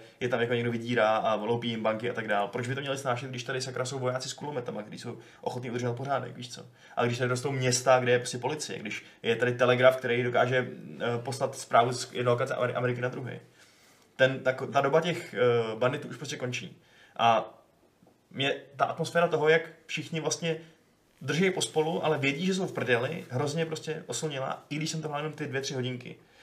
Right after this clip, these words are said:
Už tehdy na mě dejchal z těch rozhovorů, že všichni jako tak nějak akceptujou, že je to v řiti, že prostě ten jejich způsob života končí. Ale pořád ještě je drží, eh, síla zvyku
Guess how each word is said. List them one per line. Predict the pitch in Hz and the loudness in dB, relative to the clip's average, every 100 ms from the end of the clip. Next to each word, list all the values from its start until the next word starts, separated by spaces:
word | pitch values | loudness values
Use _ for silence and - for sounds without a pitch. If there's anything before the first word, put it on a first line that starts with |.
| - - | -20 -8
Už | 156 - | -6 -2
tehdy | 160 170 | 2 4
na | |
mě | 175 | 2
dejchal | 156 - 165 | 2 2 2
z | |
těch | 165 | 2
rozhovorů, | 151 135 151 156 156 | -2 0 0 0 0
že | 156 151 151 - _ _ _ _ _ _ _ _ - | 2 2 0 -12 _ _ _ _ _ _ _ _ -4
všichni | 196 185 | -4 -2
jako | 220 226 220 - | 0 0 0 0
tak | 180 | 0
nějak | 220 - | 2 0
akceptujou, | - 262 - 135 117 | -2 -4 -2 -2 0
že | 135 123 - - | 2 2 0 -10
je | 135 | -4
to | 139 | -2
v | |
řiti, | 123 156 104 104 | 0 -2 -4 -8
že | 123 | -6
prostě | 135 156 | -4 -4
ten | 143 143 | -4 -4
jejich | 143 | -6
způsob | - 139 | -8 -8
života | 139 151 | -4 -4
končí. | - 165 - - - _ _ _ - | -4 -6 -6 -10 -18 _ _ _ 6
Ale | 139 143 143 - | 8 8 4 0
pořád | 160 170 | 4 4
ještě | 170 - | 2 -2
je | 160 | -2
drží, | 143 139 160 165 165 - _ _ _ | 0 -2 -2 -4 -8 -16 _ _ _
eh, | - 131 127 123 127 - | 4 8 8 6 0 -4
síla | - 160 165 | -4 4 6
zvyku | 135 131 156 180 208 - | 6 0 -4 -6 -6 -10